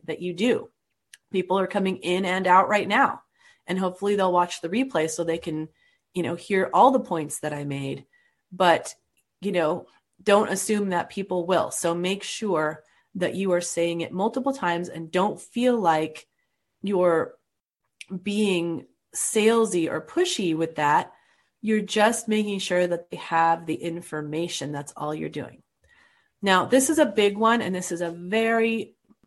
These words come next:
big mindset shift that I want you to really, really dig into. Assume they want to buy in the way that you announce it. So assuming you're not,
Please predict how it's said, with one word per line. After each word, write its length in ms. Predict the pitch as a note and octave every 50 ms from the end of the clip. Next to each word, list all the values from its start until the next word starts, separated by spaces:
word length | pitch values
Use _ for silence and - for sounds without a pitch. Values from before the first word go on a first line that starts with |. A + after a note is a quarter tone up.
| _ _
big 400 | G3 G3 F#3+ F#3 F#3 F#3 - -
mindset 760 | - E3+ E3+ F3 F3 F3+ F3 E3+ E3+ F3 E3+ - E3+ D#3 -
shift 500 | - - - D3+ C3+ - - - - -
that 140 | F3 E3+ -
I 80 | D#3+ F3
want 460 | E3 E3 - E3+ E3 F3 - - -
you 440 | E3+ E3+ D#3+ D#3 D3+ D3+ D#3 D3+ _ _ _ _ _ _ _ _ _ _ _ _
to 580 | - - G#3 G3 F#3+ F3+ F3+ F3 F3 C3 - - _ _ _ _ _ _ _ _
really, 680 | F#3+ A3 G3+ G#3+ B3 C4 C#4 C#4 C#4 C4+ C4 A#3+ A#3
really 320 | G#3+ A3 A3+ A3 A3 G#3+ G3+
dig 280 | F3+ G3 F#3+ F#3 F#3
into. 480 | F#3 F#3 G3 F#3+ - - - - - - _ _ _ _ _ _ _ _ _ -
Assume 800 | F#3+ F#3+ - - - - B3 B3 B3 B3+ C4 C4 C4 B3+ B3+ - -
they 200 | F3+ F#3+ F#3+ F#3
want 440 | E3+ E3 F3+ F#3 G3+ G#3+ G#3 - -
to 100 | - B3+
buy 640 | G#3+ G3+ A3+ A3 G3+ E3 D3+ B2+ B2 B2 D#3 D3+ - _ _ _ _
in 120 | F#3 G3 F#3+
the 80 | F3+
way 300 | F3 D#3 E3+ E3 E3+ E3+
that 180 | E3 E3 - -
you 120 | F3+ E3+
announce 440 | D#3+ D#3+ D#3 D#3 C#3 C3+ D3 - -
it. 160 | - - - _ _ _ _ _ _ _ _ _ _ _ _ _ _ _ _ _ _ _ -
So 460 | - - A#3 G#3 G3 - - - - _ _ _ _ _ _
assuming 840 | G3 G#3 G#3 - - - D4 D4+ D#4 D4+ B3+ G#3 G3+ G3 G3+ - -
you're 200 | G3 G#3+ G3+ G3+
not, 360 | G#3+ A3+ B3+ C#4 C4 C4+